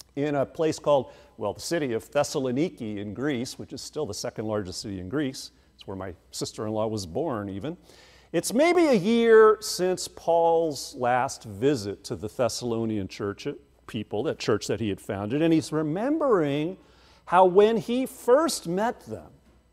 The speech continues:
something extraordinary happened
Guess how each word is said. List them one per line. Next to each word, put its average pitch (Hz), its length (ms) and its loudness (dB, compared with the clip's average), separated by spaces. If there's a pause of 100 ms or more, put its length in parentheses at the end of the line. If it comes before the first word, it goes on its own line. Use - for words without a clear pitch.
(960)
something 247 640 0
extraordinary 170 1300 -2
happened 135 640 -10